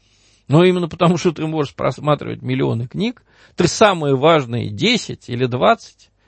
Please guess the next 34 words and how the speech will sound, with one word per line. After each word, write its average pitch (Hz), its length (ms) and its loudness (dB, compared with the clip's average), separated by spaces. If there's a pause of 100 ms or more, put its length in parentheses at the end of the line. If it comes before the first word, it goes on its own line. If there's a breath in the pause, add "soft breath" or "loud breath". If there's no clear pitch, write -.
(120)
как 139 200 -4
раз 202 240 0
и 202 40 -8
не 208 100 -8
прочтёшь. - 580 -14 (540)
Потому 131 160 -2
что 143 240 2
они 190 320 -4 (240)
затеряются 202 680 0
среди 170 320 -12
этих - 320 -14
миллионов. 143 380 -12 (680)
А 135 100 2
тебе 202 420 -2 (220 soft breath)
родители 156 540 0
не 127 140 -2
объяснили, 131 580 -4
не 135 160 2
было 127 120 -4
у 123 100 -4
них 117 220 -6
времени 147 460 -4
в 117 80 -8
детстве 127 500 -8 (280 soft breath)
объяснить 139 540 -4
тебе, 131 220 -8
что 143 200 -8
вот 147 180 -4
именно 165 260 0
эту 165 460 0
книгу - 400 -12
обязательно 131 640 -4
надо 123 240 -8
прочесть. - 680 -16